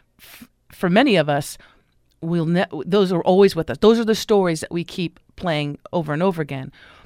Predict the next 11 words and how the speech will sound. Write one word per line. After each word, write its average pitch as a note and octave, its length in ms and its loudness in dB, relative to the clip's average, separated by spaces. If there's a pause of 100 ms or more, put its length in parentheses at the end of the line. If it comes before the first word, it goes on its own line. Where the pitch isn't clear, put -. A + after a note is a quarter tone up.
But F#3 160 6
it's F3+ 240 -2
through, F#3+ 720 0 (1700)
as, D#3+ 260 -6
as D#3 180 -2
you A3 120 0
know, C#3 360 -2
it's - 280 -8
through F#3 560 -2 (260)
the E3 80 -2
work E3 460 0